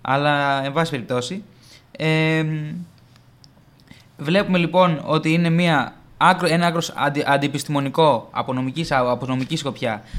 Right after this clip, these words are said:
ε, νομοσχέδιο, ότι διακατέχεται από αυτό το πνεύμα της τιμωρητικής δικαιοσύνης. Ε, συντελεί, είναι απειλή για την τάξη μας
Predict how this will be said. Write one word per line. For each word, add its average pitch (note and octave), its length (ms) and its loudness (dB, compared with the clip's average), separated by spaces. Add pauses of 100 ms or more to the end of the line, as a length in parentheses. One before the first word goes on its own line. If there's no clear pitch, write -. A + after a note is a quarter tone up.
(220)
ε, A#2 840 0
νομοσχέδιο, C#3 800 0 (320)
ότι C#3+ 600 2
διακατέχεται D3+ 560 2
από D#3 80 0
αυτό D#3 140 -4
το E3 100 2
πνεύμα D#3 560 2
της C3 480 -6
τιμωρητικής C#3 640 -2
δικαιοσύνης. B2+ 760 -8 (800)
Ε, D3 520 2 (1500)
συντελεί, E3 800 2
είναι F3+ 260 2
απειλή E3 300 0
για D#3+ 180 0
την B2+ 140 -12
τάξη D#3+ 320 0
μας A#2+ 380 -4